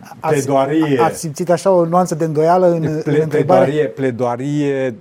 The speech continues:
Speaker 2: teologică,
Speaker 1: Da,
Speaker 2: știi,
Speaker 1: da, da.
Speaker 2: cu, de, de, cum să spun, dovezi în Sfânta Scriptură și așa mai departe. Și când mă repezeam eu către el, zice, „Nu, nu, nu, a înviat Hristos.”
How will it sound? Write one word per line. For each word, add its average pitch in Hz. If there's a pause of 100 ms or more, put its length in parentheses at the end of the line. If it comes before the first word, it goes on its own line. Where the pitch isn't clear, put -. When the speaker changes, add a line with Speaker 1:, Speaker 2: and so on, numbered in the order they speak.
Speaker 2:
teologică, 143
Speaker 1:
Da, 101
Speaker 2:
știi, 143
Speaker 1:
da, 160
da. 156
Speaker 2:
cu, 117 (280)
de, 117
de, 113 (260)
cum 131
să 120
spun, 117
dovezi 127 (320)
în -
Sfânta 135
Scriptură 131
și 143
așa 131
mai 123
departe. 107 (720)
Și -
când 190
mă 165
repezeam 147
eu 143
către 135
el, 156
zice, 127 (120)
„Nu, 131
nu, 123
nu, 101 (360)
a 139
înviat 135
Hristos.” 190